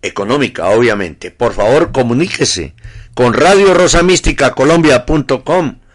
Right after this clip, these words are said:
al WhatsApp tres catorce, cuatro dieciséis, cuarenta y ocho cero nueve o por el celular tres once, ocho setenta, veinte noventa y cuatro y díganos, "Mire, quiero ayudar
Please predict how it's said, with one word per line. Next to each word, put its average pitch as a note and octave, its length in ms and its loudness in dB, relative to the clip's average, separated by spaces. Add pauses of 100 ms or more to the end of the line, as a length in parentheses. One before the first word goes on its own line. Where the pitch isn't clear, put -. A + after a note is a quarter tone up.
(460)
al C3+ 160 2
WhatsApp B2+ 520 0
tres F3 300 0
catorce, D#3+ 680 -2
cuatro D3+ 520 0
dieciséis, B2 720 0 (400)
cuarenta C#3 800 0
y C#3+ 80 0
ocho C#3+ 300 0
cero A#2 280 -2
nueve D2 380 -10 (480)
o C3+ 260 2
por G#3 220 4
el E3 240 2
celular D3 760 2 (640)
tres F3 260 0
once, E3 520 -2 (280)
ocho E3 280 0
setenta, D#3 560 0
veinte D3 340 -2
noventa B2 380 -4
y A2 40 -10
cuatro G3 360 -4
y C3+ 40 -2
díganos, D3 460 -2
"Mire, E3 400 -2 (380)
quiero G#3 500 0
ayudar C3+ 680 0